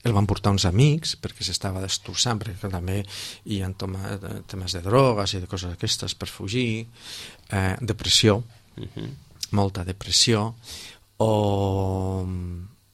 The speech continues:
Speaker 1: també amb, amb negació, en plan de, «Ai, mira, jo vull mirar què, què passa aquí amb, quan un, ah, es, es posa en mans d'un psicòleg i tal, no? Però a mi no em passa res.»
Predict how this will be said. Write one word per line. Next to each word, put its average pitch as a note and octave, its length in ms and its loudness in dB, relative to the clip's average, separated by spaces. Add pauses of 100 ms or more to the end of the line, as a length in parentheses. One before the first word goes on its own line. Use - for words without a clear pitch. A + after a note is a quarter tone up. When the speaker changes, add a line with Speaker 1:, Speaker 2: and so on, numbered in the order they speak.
(200)
Speaker 1:
també G#2+ 340 2
amb, A#2 160 0
amb G#2 200 0
negació, G2+ 580 2 (100)
en G#2 160 -4
plan G#2 300 -2
de, G2 160 2 (540)
«Ai, D#3 140 8
mira, D3+ 240 6
jo C#3 100 2
vull D3 140 -2
mirar C3 320 0
què, G#2+ 380 -2
què B2 120 -4
passa G#2+ 300 -2
aquí G#2 260 -4
amb, G2+ 340 -2
quan G#2 200 -4
un, G2 520 -2 (500)
ah, F#2+ 640 2 (200)
es, A2 160 -4
es G#2+ 260 -10
posa - 240 -10
en F#2+ 80 -6
mans G2 220 -4
d'un G2 120 -6
psicòleg G2+ 500 -2
i F#2+ 40 -10
tal, G#2+ 220 -4
no? A2+ 100 -2
Però A#2+ 120 4
a B2 40 8
mi D#3 100 8
no F3 60 8
em F3+ 60 6
passa C#3 220 4
res.» - 400 -2